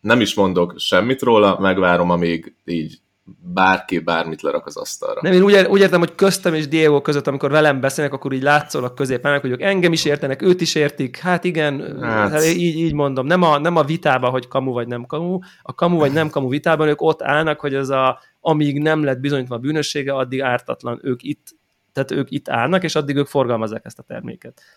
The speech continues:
Speaker 1: Hát
Speaker 2: Ők
Speaker 1: ez,
Speaker 2: beszéltek
Speaker 1: ez
Speaker 2: vele, ők elhiszik neki. Tehát ők, ők abszolút, tehát ilyen értelemben ők leír-, ők elhiszik neki, hogy ez, hogy ez, hogy ilyen van, mert ezt állítja, és így senki nem tudott egy egyértelmű labor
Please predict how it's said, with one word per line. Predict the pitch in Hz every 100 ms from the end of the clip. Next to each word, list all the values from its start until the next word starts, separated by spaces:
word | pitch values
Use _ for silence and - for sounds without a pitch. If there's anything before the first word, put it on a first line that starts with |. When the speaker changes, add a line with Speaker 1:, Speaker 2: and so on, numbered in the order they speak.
| _ -
Speaker 1:
Hát | -
Speaker 2:
Ők |
Speaker 1:
ez, | 123
Speaker 2:
beszéltek | 113 98 98 95
Speaker 1:
ez | 151
Speaker 2:
vele, | 151 143 131 - _
ők | - 170 170
elhiszik | 151 147 131 120
neki. | 120 107 113 107
Tehát | 139 143
ők, | 143 -
ők | 147 -
abszolút, | 165 165 - -
tehát | 147
ilyen | 160
értelemben | 151 151 147 147
ők | 151
leír-, | 151 156 127
ők | 165 151
elhiszik | 156 151 127 120 120
neki, | 117 - 117 147 _ _ _ _ -
hogy | 120
ez, | 113 110 110 - _ _ _ _ _ _ _
hogy | 123 120
ez, | 113 117
hogy | 127 123
ilyen | 113 113
van, | 180 196
mert | 175 139
ezt | 135 -
állítja, | 165 165 147 - 135 127
és | 123 -
így | 123
senki | - 139 127
nem | 123 123
tudott | 117 -
egy | 117
egyértelmű | 113 117 - 120 117
labor | 117 107 123